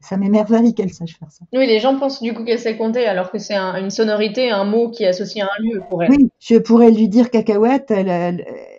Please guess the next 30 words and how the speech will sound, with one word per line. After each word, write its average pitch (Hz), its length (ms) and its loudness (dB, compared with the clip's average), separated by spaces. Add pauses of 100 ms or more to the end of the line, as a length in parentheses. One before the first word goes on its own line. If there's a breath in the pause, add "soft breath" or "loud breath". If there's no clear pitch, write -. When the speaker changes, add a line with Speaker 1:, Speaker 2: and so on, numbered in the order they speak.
(380)
Speaker 1:
elle 175 200 -4
me 190 120 2
conduirait 220 520 4
à 196 100 -2
la 190 140 -2
ligne 190 360 -2
treize 233 320 -2
si 196 240 -6
je 165 80 -10
lui 190 80 -4
avais 180 180 -4
appris 226 320 0
que 190 120 -8
cacahuète, 202 560 2
c'est - 160 6
la 202 100 0
ligne 208 460 0
treize. 302 240 2
Speaker 2:
<laughs> 320 100 0 (960 loud breath)
Speaker 1:
Et 202 80 2
puis 233 120 6
je 233 100 0
crois 285 160 6
que 226 420 6
ça, - 180 -8
ça 233 200 2
l'amuse 240 280 8
autant 240 220 2
que - 120 -4
moi, 226 240 0